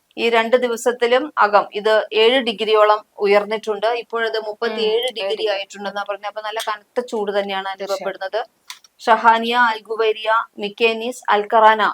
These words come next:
Speaker 1: തുടങ്ങിയ മേഖലകളിലെല്ലാം മുപ്പത്തിയേഴ് ഡിഗ്രി ചൂടാണ് രേഖപ്പെടുത്തിയിട്ടുള്ളത്. വരും ദിവസങ്ങളിലും താപനില ഉയരുമെന്ന് അധികൃതർ അറിയിച്ചു.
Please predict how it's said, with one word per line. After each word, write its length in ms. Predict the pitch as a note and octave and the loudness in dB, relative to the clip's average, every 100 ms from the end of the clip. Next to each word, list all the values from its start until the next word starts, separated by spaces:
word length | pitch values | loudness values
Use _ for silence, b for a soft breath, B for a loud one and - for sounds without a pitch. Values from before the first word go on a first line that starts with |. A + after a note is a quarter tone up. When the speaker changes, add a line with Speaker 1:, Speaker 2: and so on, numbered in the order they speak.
| - | -2
Speaker 1:
തുടങ്ങിയ 280 | G#3 G#3+ A3 | -4 -4 -4
മേഖലകളിലെല്ലാം 800 | G#3 G3+ G#3 G#3 G#3+ G#3 G3+ G#3+ | -4 -4 -2 -2 -2 -2 -2 -2
മുപ്പത്തിയേഴ് 520 | G#3+ G3+ A3 A#3 A#3+ B3 | -4 -4 -2 2 2 2
ഡിഗ്രി 360 | G#3 G3 G3+ F#3 - | -2 -10 -12 -12 -10
ചൂടാണ് 540 | G#3 G#3 G#3 F#3+ F#3+ | -6 -2 0 0 -2
രേഖപ്പെടുത്തിയിട്ടുള്ളത്. 840 | F#3 F#3+ F#3+ - F#3 - F3+ D#3+ D#3+ - _ _ _ _ _ G#3+ | -6 -8 -10 -8 -8 -8 -8 -8 -8 -12 _ _ _ _ _ 0
വരും 240 | A3 A#3+ | 2 2
ദിവസങ്ങളിലും 600 | A#3 A3 A#3+ A3+ A#3 C4+ | 2 0 -2 -4 -2 -2
താപനില 480 | C#4+ G#3+ G#3 G#3+ G#3+ | 2 2 2 -2 -2
ഉയരുമെന്ന് 440 | G3+ G3+ G3+ G3+ | -2 -4 -8 -8
അധികൃതർ 420 | G3 G3 G3 G3 G3 | -10 -8 -12 -8 -8
അറിയിച്ചു. 480 | F#3+ F#3+ - A3+ | -8 -12 -10 -8